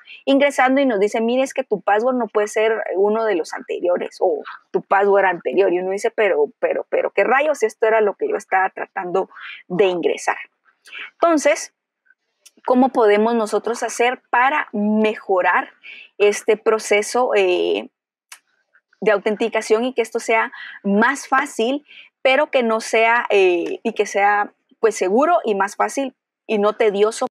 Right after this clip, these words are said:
para nuestros usuarios? Entonces, vamos a hablar un poco sobre, eh, el concepto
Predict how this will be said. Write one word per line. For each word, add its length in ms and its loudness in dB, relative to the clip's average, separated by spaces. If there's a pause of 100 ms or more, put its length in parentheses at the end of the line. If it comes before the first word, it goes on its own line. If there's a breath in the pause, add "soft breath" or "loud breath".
para 420 0
nuestros 680 -2
usuarios? 600 -10 (340 loud breath)
Entonces, 400 2
vamos 340 0
a 80 2
hablar 200 2 (180)
un 120 -4
poco 280 -2
sobre, 480 0 (360 loud breath)
eh, 520 2 (160)
el 100 -2
concepto 540 -4